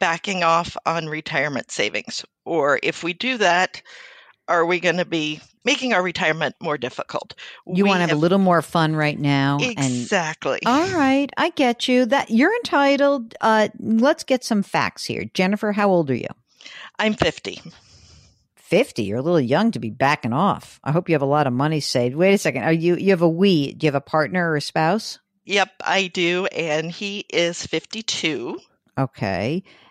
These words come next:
Speaker 2: And you guys have kids?
Speaker 1: We do.
Speaker 2: How old?
Speaker 1: We have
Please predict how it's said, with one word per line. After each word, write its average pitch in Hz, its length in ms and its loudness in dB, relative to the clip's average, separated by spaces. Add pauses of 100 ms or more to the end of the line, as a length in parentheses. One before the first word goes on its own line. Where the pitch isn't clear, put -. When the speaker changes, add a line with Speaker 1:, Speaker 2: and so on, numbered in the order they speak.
(260)
Speaker 2:
And 156 500 2
you 156 100 0
guys 160 200 2
have 147 180 -2
kids? 190 600 0 (320)
Speaker 1:
We 208 220 -6
do. 190 360 0 (460)
Speaker 2:
How 156 280 -2
old? 131 280 -2 (240)
Speaker 1:
We 202 220 -6
have 180 320 0